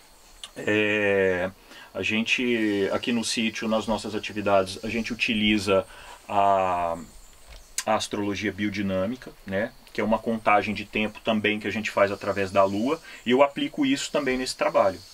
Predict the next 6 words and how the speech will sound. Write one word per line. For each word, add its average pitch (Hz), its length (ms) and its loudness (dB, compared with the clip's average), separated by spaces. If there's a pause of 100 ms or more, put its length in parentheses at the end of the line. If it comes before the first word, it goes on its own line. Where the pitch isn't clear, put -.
(220)
né? 95 160 -8 (680)
E 285 120 2
observando 233 760 4
isso, 220 280 -2
a 156 40 -4
gente 180 320 -2